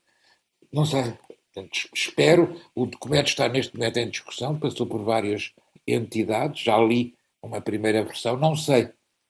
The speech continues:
o que propor, olho para aquilo e não sei de todo, portanto, não tenho conhecimentos para propor alterações, sei o que conseguirei fazer,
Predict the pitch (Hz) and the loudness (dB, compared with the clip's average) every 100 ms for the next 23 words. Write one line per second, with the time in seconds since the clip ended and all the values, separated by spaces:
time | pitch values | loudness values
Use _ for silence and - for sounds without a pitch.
0 | - - - - 110 - 117 - 127 117 | -10 -8 -6 -2 -2 0 -2 0 -2 -2
1 | 123 107 101 113 107 113 143 127 123 120 | 0 0 0 -2 0 0 -2 0 -2 -4
2 | - 117 123 _ - 82 78 _ _ _ | -2 0 0 _ -8 -8 -10 _ _ _
3 | _ 110 113 117 127 123 - 123 123 127 | _ -6 -2 -2 -4 -6 -6 -4 -2 -4
4 | 117 - 98 104 - 98 80 101 90 95 | -6 -8 -4 -4 -2 -4 -2 -2 0 -2
5 | 95 90 - 113 120 - 147 143 123 - | -6 -8 -8 -10 -8 -2 2 4 2 -4
6 | - 127 - 113 110 110 - 92 90 135 | -4 -4 -4 -2 0 0 0 -4 -2 -4